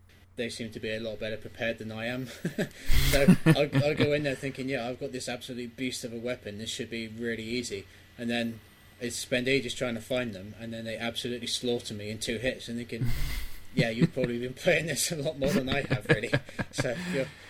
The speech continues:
Speaker 1: you're
Speaker 2: That sounds
Speaker 1: welcome
Speaker 2: like
Speaker 1: to play.
Speaker 2: everybody's first invasion story that, that I've
Speaker 1: Yeah,
Speaker 2: ever heard.
Speaker 1: definitely.
Speaker 2: Yeah, like, yeah, you get in there, or the fir-, even, I've, I've even heard it the other way too, which makes no sense. It's like everybody's first getting invaded story is like, "This guy came in and just, like,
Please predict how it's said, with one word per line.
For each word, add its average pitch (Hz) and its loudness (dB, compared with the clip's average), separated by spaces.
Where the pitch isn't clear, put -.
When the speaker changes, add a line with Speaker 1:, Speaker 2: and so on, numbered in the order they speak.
Speaker 1:
you're 143 0
Speaker 2:
That 139 8
sounds 151 12
Speaker 1:
welcome - -
Speaker 2:
like 127 12
Speaker 1:
to 123 4
play. 123 6
Speaker 2:
everybody's 113 6
first - 0
invasion 107 -2
story 98 -2
that, 113 -4
that 107 0
I've 110 0
Speaker 1:
Yeah, 110 2
Speaker 2:
ever 107 -2
heard. - -2
Speaker 1:
definitely. 107 -4
Speaker 2:
Yeah, 104 2
like, - -6
yeah, 107 -4
you 117 -2
get 120 2
in 117 4
there, 113 0
or 135 8
the 127 6
fir-, - 0
even, 135 4
I've, 131 4
I've 147 4
even 165 4
heard 135 6
it 117 4
the 117 2
other 123 6
way 110 2
too, 117 2
which 104 -4
makes 104 -4
no 95 -6
sense. 110 -4
It's 98 -8
like 104 -6
everybody's 127 8
first 120 2
getting 120 6
invaded 135 4
story 139 4
is 113 2
like, 110 0
"This 110 -2
guy 113 0
came 117 0
in 117 4
and 110 0
just, 110 -2
like, 104 -2